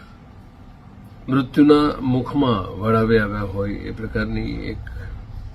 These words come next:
લાગણી કે આઘાત કે શું થયું હશે એ લોકોનું,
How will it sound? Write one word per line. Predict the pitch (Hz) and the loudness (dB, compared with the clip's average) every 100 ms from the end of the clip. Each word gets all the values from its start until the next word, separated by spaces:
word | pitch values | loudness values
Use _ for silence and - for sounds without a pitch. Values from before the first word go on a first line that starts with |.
| - - - - - - - - - - - - - - - - - - - - - - - - - - - - - - - - - - - - - - - - - | -16 -18 -20 -20 -20 -20 -20 -20 -20 -20 -20 -20 -20 -20 -20 -20 -20 -20 -20 -20 -20 -20 -20 -20 -20 -20 -20 -20 -20 -20 -20 -20 -20 -20 -20 -20 -20 -20 -20 -20 -8
લાગણી | 98 98 101 107 107 90 82 - - - - - - - - - - | -4 -2 -2 0 0 -2 -6 -14 -20 -20 -20 -20 -20 -20 -20 -20 -12
કે | 95 | -6
આઘાત | 92 90 92 101 101 - - - | -4 -4 -4 -4 -4 -10 -20 -14
કે | 87 - - - - - - - - - - - - - - - - - - - - - - - - - - - - - - - - 131 - | -14 -14 -20 -20 -20 -20 -20 -20 -20 -20 -20 -20 -20 -20 -20 -20 -20 -20 -20 -20 -20 -20 -20 -20 -20 -20 -20 -20 -20 -20 -20 -20 -20 -16 -12
શું | - | -12
થયું | 87 101 104 104 | -8 -6 -6 -6
હશે | 95 98 | -8 -8
એ | 95 | -8
લોકોનું, | 95 - - - | -10 -16 -18 -20